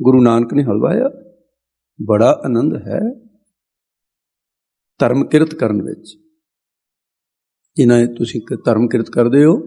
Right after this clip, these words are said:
ਤੁਹਾਡਾ ਵੀ ਤਜਰਬਾ ਹੈ, ਮੇਰਾ ਵੀ ਤਜਰਬਾ ਹੈ। ਮਹਾਰਾਜ ਨੇ ਧਰਮ ਕਿਰਤ ਬਖਸ਼ੀ ਹੈ। ਇਹ ਤਾਂ ਜੋ ਮਸਤਕ 'ਚ ਲਿਖਿਆ ਉਹ ਹੁੰਦਾ ਹੈ,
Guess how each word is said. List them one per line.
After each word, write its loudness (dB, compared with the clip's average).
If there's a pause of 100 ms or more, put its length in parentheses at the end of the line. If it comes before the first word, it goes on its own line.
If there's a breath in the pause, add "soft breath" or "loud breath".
(760)
ਤੁਹਾਡਾ 0
ਵੀ 4
ਤਜਰਬਾ 0
ਹੈ, 4
ਮੇਰਾ 0
ਵੀ -2
ਤਜਰਬਾ -6
ਹੈ। -20 (240)
ਮਹਾਰਾਜ 2
ਨੇ 2
ਧਰਮ 0
ਕਿਰਤ -2
ਬਖਸ਼ੀ -2
ਹੈ। -10 (1700)
ਇਹ 2
ਤਾਂ 2
ਜੋ 6
ਮਸਤਕ 0
'ਚ 0
ਲਿਖਿਆ 2
ਉਹ -2
ਹੁੰਦਾ -12
ਹੈ, -18